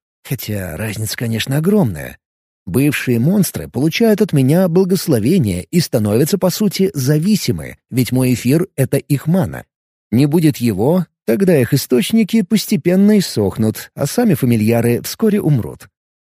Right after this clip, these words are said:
С людьми все намного сложнее. Ну, хотя бы понять по засевшей внутри их тел частице моей силы, что с ними все в порядке, я могу.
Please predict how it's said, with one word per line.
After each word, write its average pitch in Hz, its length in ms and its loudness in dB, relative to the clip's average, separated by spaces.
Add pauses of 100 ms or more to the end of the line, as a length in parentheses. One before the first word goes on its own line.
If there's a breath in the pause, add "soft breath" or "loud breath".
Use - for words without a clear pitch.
(100)
С - 140 -12
людьми 110 800 2
все 254 440 -4
намного 185 440 2
сложнее. 101 600 -4 (200)
Ну, 123 260 0
хотя - 360 -6
бы 92 100 -4
понять 113 440 0
по - 100 -8
засевшей 135 500 0
внутри 135 420 2
их 123 120 -2
тел 127 320 -2
частице - 680 -4
моей 113 260 0
силы, 98 500 -4 (140)
что - 280 -2
с - 120 -6
ними 123 280 2
все 123 240 0
в - 80 -10
порядке, 110 580 -2
я 156 220 -2
могу. 170 420 0